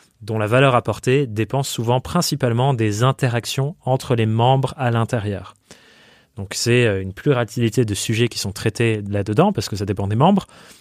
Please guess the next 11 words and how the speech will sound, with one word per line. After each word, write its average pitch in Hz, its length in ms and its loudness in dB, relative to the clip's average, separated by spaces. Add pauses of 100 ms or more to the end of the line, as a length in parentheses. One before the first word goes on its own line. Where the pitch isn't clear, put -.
(160)
mais 127 160 4
souvent 131 340 2
il 143 100 2
y 117 40 2
a 110 60 2
des 98 140 -6
blocs 120 600 -2 (280)
de 110 240 -4
théorie 113 640 -2 (360)
qui 117 120 -10
sont, 107 240 -10